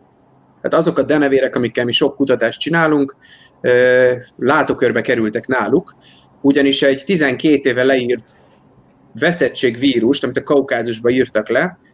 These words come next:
egyszer csak Toszkána belvárosában egy macskát megfertőzött,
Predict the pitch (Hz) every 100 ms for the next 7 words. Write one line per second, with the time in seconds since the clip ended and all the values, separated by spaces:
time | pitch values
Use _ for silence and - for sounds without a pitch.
0 | _ - 185 185 139 139 - 156 143 135
1 | 123 120 127 120 110 110 - 113 120 135
2 | 131 - _ _ _ 123 120 147 139 -
3 | 110 - 117 - 110 101 117 104 101 -
4 | -